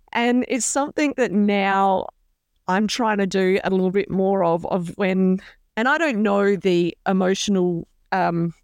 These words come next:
you know, whether people are non-emotional or emotional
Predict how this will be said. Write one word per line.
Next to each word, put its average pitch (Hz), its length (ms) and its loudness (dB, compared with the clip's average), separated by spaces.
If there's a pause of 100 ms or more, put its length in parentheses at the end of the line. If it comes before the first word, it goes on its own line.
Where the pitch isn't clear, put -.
(160)
you 208 60 2
know, 175 140 2
whether 190 280 0
people 196 420 -2
are 175 380 0
non-emotional 185 800 0 (180)
or 175 380 2
emotional 175 720 -2